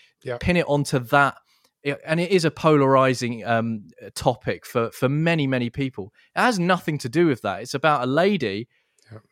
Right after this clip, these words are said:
Speaker 2: who, it's about, it's about the persecution of Christians, really, is what the, the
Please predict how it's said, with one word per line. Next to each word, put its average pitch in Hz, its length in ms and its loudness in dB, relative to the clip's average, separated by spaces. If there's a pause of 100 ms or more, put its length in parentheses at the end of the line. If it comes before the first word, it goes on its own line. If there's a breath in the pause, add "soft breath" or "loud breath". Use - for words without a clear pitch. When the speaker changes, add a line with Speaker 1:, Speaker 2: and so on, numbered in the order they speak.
(260)
Speaker 2:
who, 175 120 -2
it's 175 180 0
about, 208 360 2
it's 208 140 0
about 233 260 2
the 190 60 -6
persecution 185 840 -2
of 123 120 -8
Christians, 113 640 -4
really, 131 420 2
is 110 160 -8
what 123 240 0 (100)
the, 120 320 -4
the 131 120 0